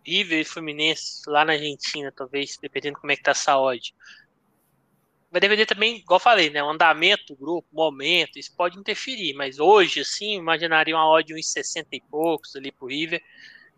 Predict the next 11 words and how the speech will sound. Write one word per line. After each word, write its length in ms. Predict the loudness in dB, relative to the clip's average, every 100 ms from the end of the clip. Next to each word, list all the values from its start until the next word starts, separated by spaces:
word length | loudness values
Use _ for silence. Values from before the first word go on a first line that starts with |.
| _
E 240 | -10 -6 0
eu 100 | 4
acho 220 | 4 2
que 80 | 2
pode 260 | 2 4
sim 240 | 0 -2 0
dar 160 | 2
padrão, 540 | 4 2 2 2 0 0
né? 100 | -6
Principalmente 460 | -6 -4 -4 -4
que 420 | -4 0 0 0